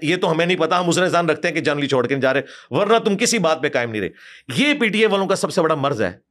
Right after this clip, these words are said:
जैसे ही हम उनको गलतियां गिनवाना शुरू करते हैं, कहते हैं, "नवाज शरीफ भी ऐसा था।" तो भाई, अगर वो ऐसा था और उसका ही छोटा भाई लॉन्च करना था, तो हमें क्यों ख्वाब दिखाए थे?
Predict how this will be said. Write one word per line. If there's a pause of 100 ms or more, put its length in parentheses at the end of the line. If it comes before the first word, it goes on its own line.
जैसे
ही
हम
उनको
गलतियां
गिनवाना
शुरू
करते
हैं, (120)
कहते
हैं,
"नवाज
शरीफ
भी
ऐसा
था।" (280)
तो
भाई,
अगर
वो
ऐसा
था (260)
और
उसका
ही
छोटा
भाई
लॉन्च
करना
था, (180)
तो
हमें
क्यों
ख्वाब
दिखाए
थे?